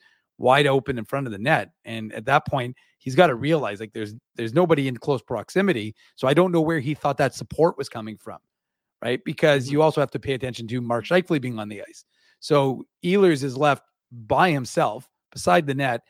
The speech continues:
Speaker 1: and really heads up play by Gabriel Velarde because,
Speaker 2: Sure.
Speaker 1: I mean, again, a lot of the guys are thinking, like, Larkin is hoping, like, he's a step behind him, but, I mean, Ehlers is just in, in, put himself into soft ice, really. And, well,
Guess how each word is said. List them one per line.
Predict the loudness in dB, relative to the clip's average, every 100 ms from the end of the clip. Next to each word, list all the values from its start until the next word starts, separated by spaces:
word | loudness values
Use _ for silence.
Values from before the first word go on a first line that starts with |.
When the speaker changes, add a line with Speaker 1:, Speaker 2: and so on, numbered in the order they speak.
| _ -4
Speaker 1:
and | -2 -2 -6
really | -8 0 2 2
heads | 0 -6
up | -6
play | -4
by | -4 -8 -14 _ -10
Gabriel | -8 -8 -10 -12 -12
Velarde | -6 -4 -4 -10
because, | -18 -12 -10
Speaker 2:
Sure. | -8 -10 -10 -16 _ -8
Speaker 1:
I | -4
mean, | -4 -6 -12 _ _ _
again, | -8 0 0 0
a |
lot | 2 0
of | 0
the |
guys | 0 0 -2
are | -4
thinking, | -6 -6 -8 -12 _ _ _
like, | -10 2
Larkin | 2 2 -4 -8 -14 _
is | -8
hoping, | -6 -6 -6
like, | -6
he's | -4 -4
a | 0
step | 0 0
behind | -2 -2 -2
him, | -6 -12 _ _ _
but, | 0 0 -2 -10 _ _ _ _ _
I | -10
mean, | -8 -8 -12 -18 _ _ _ _
Ehlers | 0 2 2
is | -2 -4
just | -4 -2
in, | -6 -8 -12
in, | -10 -10 -10 0
put | 2
himself | 4 2 2
into | -2
soft | 0 0 0
ice, | -4 -8 -18 _ _
really. | 0 0 -2
And, | -6 -2
well, | -2 -2